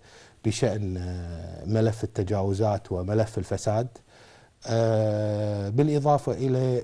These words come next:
أن إحنا نحظى ب، آه، آه، وزير، آه، آه، هدف أن يحارب الفساد، آه، آه، مع الوزير ال-، ال-، الأخ الفاضل عيسى الكندري. وأتيت، آه، إلى مؤسسة،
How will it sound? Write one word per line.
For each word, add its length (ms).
أن 180
إحنا 380
نحظى 480
ب، 340
آه، 260
آه، 680
وزير، 680
آه، 400
آه، 560
هدف 440
أن 120
يحارب 460
الفساد، 680
آه، 200
آه، 260
مع 260
الوزير 500
ال-، 220
ال-، 200
الأخ 480
الفاضل 400
عيسى 240
الكندري. 560
وأتيت، 1000
آه، 160
إلى 340
مؤسسة، 800